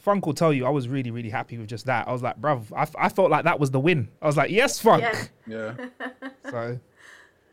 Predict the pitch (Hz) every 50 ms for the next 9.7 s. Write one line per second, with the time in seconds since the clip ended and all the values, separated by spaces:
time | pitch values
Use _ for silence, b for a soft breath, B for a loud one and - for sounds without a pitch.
0 | _ _ _ - 359 359 427 494 605 571 554 508 508 480 466 440 427 415 381 349
1 | 294 262 254 208 190 - - 170 165 170 - - - - 160 151 147 151 165 165
2 | _ _ _ _ _ _ _ _ _ _ _ _ _ _ _ _ _ _ _ _
3 | _ _ - - - - - - - - - - - - - - - - - -
4 | - - - - - - - 214 233 214 208 160 - - - 170 165 143 139 139
5 | - - - 180 185 185 180 - - 190 - - - - 185 196 214 226 269 -
6 | _ _ _ _ _ _ - 139 - 403 466 311 220 143 - - - 523 508 508
7 | - 466 494 523 571 605 640 622 622 605 523 359 220 180 - - 180 - - _
8 | _ _ - 139 127 139 160 185 190 196 202 196 190 175 151 - - 170 151 151
9 | 160 170 208 202 175 196 190 185 180 165 165 175 170 170